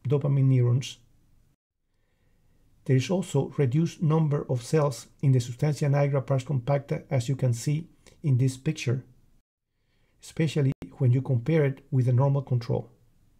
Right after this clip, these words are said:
So the answer to this question is true. Next question. Most likely written by a patient with Parkinson's disease, A or B? The motor manifestation of Parkinson's disease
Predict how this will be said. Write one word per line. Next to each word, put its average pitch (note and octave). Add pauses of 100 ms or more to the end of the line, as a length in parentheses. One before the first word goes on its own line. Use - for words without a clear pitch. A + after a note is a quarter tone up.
(1080)
So -
the B2+
answer D#3
to C3
this B2
question C#3+
is D3+ (880)
true. B2 (920)
Next D3+
question. C3+ (840)
Most C3+
likely E3
written E3+
by C3+
a B2+
patient D3+
with C3+
Parkinson's C3+
disease, A#2 (220)
A F#3 (1000)
or B2+
B? A#2 (2000)
The D3+
motor F#3
manifestation E3
of C#3+
Parkinson's D#3+
disease D3+